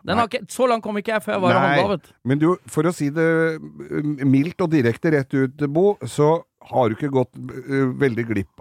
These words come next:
Speaker 2: av mye, fordi at, eh, kall det gjerne en spoiler, men han s-, pælma da ut i den der, eh, magneten, og drar og drar og drar og drar, og, altså, det er så tungt at den setter den på hengefeste på bilen sin for å prøve å dra opp dette her.
Speaker 1: Fy faen, hva er det han fikk, da?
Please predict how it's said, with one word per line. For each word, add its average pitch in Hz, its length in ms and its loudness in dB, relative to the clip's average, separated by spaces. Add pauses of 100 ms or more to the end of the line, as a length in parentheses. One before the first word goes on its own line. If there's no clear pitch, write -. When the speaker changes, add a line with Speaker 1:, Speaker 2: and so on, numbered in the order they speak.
Speaker 2:
av 110 320 2
mye, 113 400 2
fordi 123 280 0
at, 107 160 -6
eh, 135 140 2 (520)
kall 139 220 0
det 175 100 2
gjerne 139 160 0
en 160 80 -4
spoiler, 139 440 0
men 170 160 -4
han 147 220 -2
s-, - 160 -16 (240)
pælma 143 540 0
da 147 320 2
ut 113 340 -4
i 151 80 0
den 135 220 0
der, 117 200 0
eh, 123 260 0
magneten, 123 600 -2 (280)
og 151 80 -2
drar 113 180 4
og 117 100 0
drar 107 220 0
og 113 80 -2
drar 104 240 2
og 104 80 -2
drar, 175 260 2 (500)
og, 151 220 2 (120)
altså, 139 280 -6
det 160 100 0
er 151 100 0
så 147 220 -4
tungt 127 420 -4
at 147 160 -2
den 160 200 -2 (180)
setter - 380 -6
den 123 100 -6
på 156 120 0
hengefeste 120 800 -4
på 185 140 0
bilen 143 240 2
sin 190 220 -2
for 151 80 -2
å 160 100 -2
prøve 139 220 0
å - 20 -4
dra 139 160 2
opp 110 120 -4
dette 110 200 -2
her. 104 220 2
Speaker 1:
Fy - 320 -16
faen, 202 340 -8
hva 214 100 -4
er 220 60 -6
det 233 80 -6
han 269 80 -8
fikk, - 220 -12
da? - 80 -8